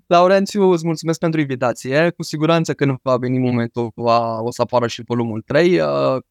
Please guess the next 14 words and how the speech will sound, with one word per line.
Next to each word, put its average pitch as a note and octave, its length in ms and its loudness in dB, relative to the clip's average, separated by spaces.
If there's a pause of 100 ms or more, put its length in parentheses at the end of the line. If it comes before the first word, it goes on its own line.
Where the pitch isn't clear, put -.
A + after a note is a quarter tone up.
(360)
sper D3+ 280 0
că D3 100 0
a - 20 4
fost C#3 220 -6
util C3 280 -2
pentru A#2 240 -2
cei B2 140 -4
care A#2+ 200 -2
ne-au A#2+ 200 -8
ascultat. A#2+ 440 -2 (120)
Uh, B2+ 200 -4 (100)
pe C#3 100 0
mine, C#3+ 560 2
uh, B2 380 -2